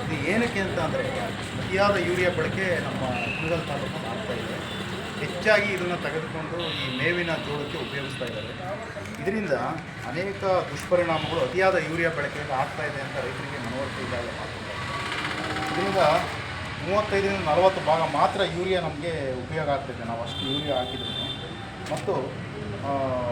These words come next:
ಮಣ್ಣಿನ ನೀರಿನಲ್ಲಿ ಬೇಗ ಕೊಚ್ಕೊಂಡು ಹೋಗಿ ಈ ಸರೋವರಗಳು, ಕುಡಿಯೋ ನೀರಿನ ಒಂದು ಬೋರ್‌ವೆಲ್‌ಗಳು ಮತ್ತು ಇದರೇ ಅಂತರ್ಜಲದಲ್ಲಿ ಸೇರಿಕೊಂಡು ಅನಾರೋಗ್ಯ ಉಂಟಾಗುತ್ತೆ. ಸೂಕ್ಷ್ಮಾಣು ಜೀವಿಗಳು ನಾಶವಾಗ್ತವೆ.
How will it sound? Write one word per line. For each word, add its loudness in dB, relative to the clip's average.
ಮಣ್ಣಿನ 0
ನೀರಿನಲ್ಲಿ 2
ಬೇಗ 2
ಕೊಚ್ಕೊಂಡು -2
ಹೋಗಿ -2
ಈ -2
ಸರೋವರಗಳು, 0
ಕುಡಿಯೋ -2
ನೀರಿನ -2
ಒಂದು -2
ಬೋರ್‌ವೆಲ್‌ಗಳು -4
ಮತ್ತು -8
ಇದರೇ -4
ಅಂತರ್ಜಲದಲ್ಲಿ -2
ಸೇರಿಕೊಂಡು -6
ಅನಾರೋಗ್ಯ -2
ಉಂಟಾಗುತ್ತೆ. -8
ಸೂಕ್ಷ್ಮಾಣು -4
ಜೀವಿಗಳು -4
ನಾಶವಾಗ್ತವೆ. -4